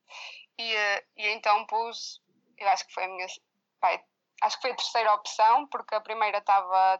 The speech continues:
teatro em Guimarães, que era contigo, também, que tu também estavas, ah, mas pronto, também já havia poucas vagas e acabei por ficar em Viana em gestão artística e cultural, que depois acabei por ficar mais contente, ou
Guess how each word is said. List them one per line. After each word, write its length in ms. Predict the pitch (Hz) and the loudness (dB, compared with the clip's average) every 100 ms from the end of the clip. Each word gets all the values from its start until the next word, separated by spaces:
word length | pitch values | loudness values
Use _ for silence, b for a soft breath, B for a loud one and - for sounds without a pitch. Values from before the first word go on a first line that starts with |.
| - | 0
teatro 300 | 202 190 190 | 0 0 -4
em 60 | |
Guimarães, 480 | 190 185 196 240 339 | -8 0 2 2 0
que 100 | - | -4
era 180 | 196 196 | -2 -2
contigo, 520 | 208 208 247 302 370 - | -4 -4 -4 -4 -6 -6
também, 280 | 214 202 202 | -4 -2 -6
que 80 | - | -10
tu 80 | - | -10
também 240 | 208 202 | -6 -6
estavas, 520 | 202 - 233 277 330 - B B B B B | -4 4 6 6 2 -2 B B B B B
ah, 380 | 214 202 185 - | 4 6 4 2
mas 160 | 196 202 | -4 -4
pronto, 200 | 233 247 | -2 0
também 280 | 220 214 202 | -2 -2 0
já 120 | 208 | 0
havia 200 | 190 202 | 0 -2
poucas 380 | 196 202 208 196 | -4 -4 -4 -2
vagas 560 | 220 220 240 240 247 208 | 2 4 4 0 -4 -2
e 160 | 240 | -2
acabei 300 | 240 247 247 | -2 0 -2
por 100 | 240 - | -4 -4
ficar 460 | 254 - 240 240 240 240 247 _ _ _ _ | -4 2 4 4 2 -4 -8 _ _ _ _
em 160 | 202 208 | -10 -6
Viana 300 | 202 226 220 | 0 2 2
em 60 | 220 | -2
gestão 240 | - 226 | -2 0
artística 400 | 220 226 226 - | 0 -4 -14 -12
e 20 | |
cultural, 540 | - 240 226 220 226 247 B B - | -10 -8 0 4 4 2 B B -16
que 80 | 240 | -8
depois 260 | - 247 | -2 -2
acabei 340 | 240 247 240 233 | 0 2 2 0
por 120 | - | -6
ficar 260 | - 226 220 | 0 2 4
mais 200 | 254 - | 2 0
contente, 500 | - 202 214 220 - - | -4 -4 -6 -6 -8 -8
ou 300 | 190 185 | -4 -4